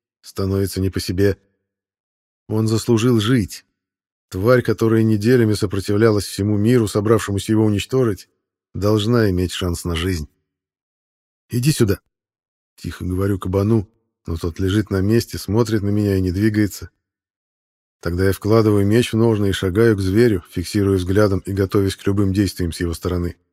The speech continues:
Если что, постараюсь отпрыгнуть, всё-таки кабан ослаблен голодом и гонками за выживание.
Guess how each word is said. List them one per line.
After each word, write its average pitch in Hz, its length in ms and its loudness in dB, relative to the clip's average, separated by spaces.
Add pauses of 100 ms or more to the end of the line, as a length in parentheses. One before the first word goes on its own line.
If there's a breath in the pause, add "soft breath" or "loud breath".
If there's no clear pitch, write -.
(680)
Если 120 360 -2
что, 127 260 2
постараюсь 113 640 2
отпрыгнуть, 110 560 2
всё-таки - 420 -8
кабан 110 400 2
ослаблен 107 540 0
голодом 104 460 2
и - 20 0
гонками 98 380 0
за 95 120 -2
выживание. 95 600 0